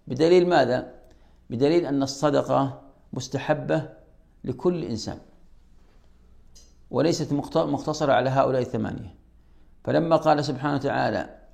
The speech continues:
"إنما الصدقات"، وذكر أهلها وهم الثمانية، دل على أن الصدقات مو-، الواردة هنا هي الزكوات المفروضة الواجبة،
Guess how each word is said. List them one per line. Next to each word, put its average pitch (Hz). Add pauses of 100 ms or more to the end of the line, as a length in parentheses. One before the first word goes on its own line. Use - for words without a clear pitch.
(200)
"إنما 143
الصدقات"، 143 (100)
وذكر 139
أهلها 131
وهم 131
الثمانية، 151 (320)
دل 127
على 110
أن 120
الصدقات 120 (140)
مو-، 113
الواردة 117
هنا 127 (360)
هي 117
الزكوات 117 (120)
المفروضة 113
الواجبة، 98